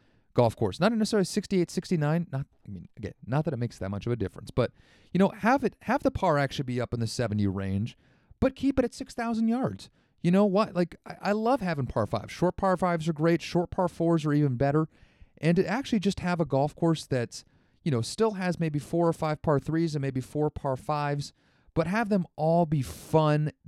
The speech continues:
with no thought whatsoever on hosting a P G A Tour event, just having it be as fun as possible, I think would be incredible. And, t-, you know, this par sixty-eight sixty-nine version at Sand Valley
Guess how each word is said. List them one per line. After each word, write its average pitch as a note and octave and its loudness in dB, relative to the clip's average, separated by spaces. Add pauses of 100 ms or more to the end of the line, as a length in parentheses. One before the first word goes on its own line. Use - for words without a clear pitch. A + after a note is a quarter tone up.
with C#3 0
no E3+ 4
thought D#3+ -2
whatsoever C#3 0
on A2 -2
hosting D3+ -4
a A#2+ -6
P C#3 -2
G B2+ -2
A A#2 0
Tour C3+ 2
event, B2 0 (320)
just - -4
having E3 0
it C#3+ -8
be C#3 0 (320)
as C3 -8
fun G3+ -2
as F3 -2
possible, D3 -4
I A#2 -2
think B2 -6
would A2 -4
be G#2 -4
incredible. D3+ -2 (420)
And, C3 -2 (120)
t-, - -10
you D#3 -2
know, G#2+ -2
this A2+ -8
par F#3 0
sixty-eight E3 -6
sixty-nine C#3+ -4
version C3 -2
at A2 -8
Sand A#2 -4
Valley A2 -2